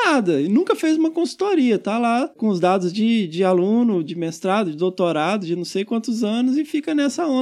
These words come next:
aí. É, a tendência hoje é mudar isso mesmo, mudar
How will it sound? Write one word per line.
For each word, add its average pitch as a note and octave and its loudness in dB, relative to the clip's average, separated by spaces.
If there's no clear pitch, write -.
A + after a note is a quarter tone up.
aí. F#3+ -2
É, D#3 -4
a F3 -2
tendência A#3 2
hoje C#4+ 4
é B3+ 4
mudar C#4+ 2
isso B3+ 0
mesmo, D#3 0
mudar D#3+ 0